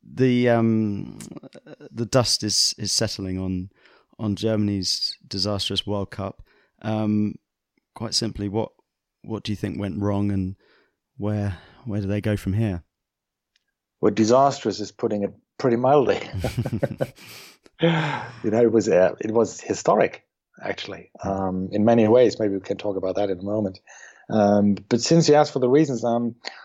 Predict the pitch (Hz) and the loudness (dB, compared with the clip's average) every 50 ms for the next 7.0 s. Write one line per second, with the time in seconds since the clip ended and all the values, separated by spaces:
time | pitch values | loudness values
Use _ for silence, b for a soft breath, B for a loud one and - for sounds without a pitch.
0 | B B B B _ _ _ _ _ _ _ _ _ _ _ _ _ _ _ _ | B B B B _ _ _ _ _ _ _ _ _ _ _ _ _ _ _ _
1 | _ _ _ _ _ _ _ _ _ - 147 160 156 156 156 156 156 175 170 170 | _ _ _ _ _ _ _ _ _ 0 2 4 6 6 6 8 8 6 6 6
2 | 170 185 180 185 190 180 160 - - - 160 156 151 131 113 113 139 131 131 135 | 4 0 4 4 2 2 2 -2 -2 -2 -2 0 0 0 0 2 2 2 2 2
3 | 131 - 98 95 92 90 90 87 - - 117 120 117 113 113 113 113 113 110 110 | -2 -4 -6 -6 -6 -6 -8 -10 -8 -4 -4 -2 0 -2 -2 -4 -6 -10 -12 _
4 | _ 135 127 131 139 139 143 147 151 160 156 143 139 123 104 117 127 123 120 120 | _ -2 0 0 0 2 4 6 6 6 8 6 6 4 4 2 0 2 2 2
5 | 117 - 110 104 98 - - 123 110 101 95 90 - - - _ _ _ _ _ | 0 -2 -8 -8 -8 -4 -2 -2 -2 -2 -2 -6 -14 -18 -20 _ _ _ _ _
6 | _ _ _ _ _ _ _ 120 120 120 117 120 120 120 - - - - - - | _ _ _ _ _ _ _ 0 4 6 6 6 4 2 -4 -16 -16 -16 -16 -18